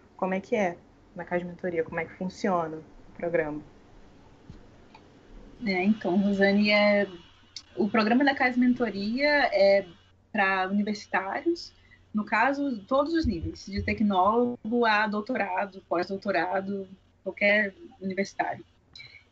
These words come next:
Speaker 2: E quanto à questão de,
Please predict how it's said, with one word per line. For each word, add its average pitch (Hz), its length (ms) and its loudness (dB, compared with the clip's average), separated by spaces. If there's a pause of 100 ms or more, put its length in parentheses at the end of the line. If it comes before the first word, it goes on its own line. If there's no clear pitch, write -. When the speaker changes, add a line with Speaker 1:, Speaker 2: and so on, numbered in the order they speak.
Speaker 2:
E 196 720 -2 (1300)
quanto 240 280 4
à 247 60 4
questão 214 640 0
de, 196 680 -4